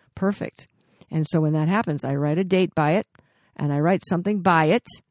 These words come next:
so that I know the Lord has heard me, 'cause he speaks to us through his Spirit and through his word. Okay, so, um, this is Psalm a hundred and eighteen,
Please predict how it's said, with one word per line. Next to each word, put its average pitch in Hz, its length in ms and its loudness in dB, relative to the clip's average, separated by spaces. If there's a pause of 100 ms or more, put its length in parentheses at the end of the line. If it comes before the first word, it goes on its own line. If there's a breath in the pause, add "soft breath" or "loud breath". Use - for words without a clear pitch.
(580)
so - 200 -2
that 160 140 2
I 175 120 2
know 180 200 2
the 180 120 0
Lord 151 220 2
has 165 120 -2
heard 233 140 0
me, 185 100 -2
'cause 165 160 -2
he 180 80 0
speaks 233 340 -2
to 165 60 -2
us 165 140 -2
through 175 120 2
his 160 140 0
Spirit 202 300 0
and 175 100 -4
through 175 120 -2
his 180 120 -2
word. 240 260 2 (760)
Okay, 165 240 2 (140)
so, 175 320 4
um, 160 340 0 (240)
this 190 200 2
is 190 120 -2
Psalm 180 220 2
a 165 40 2
hundred 165 200 2
and - 100 -2
eighteen, 190 460 0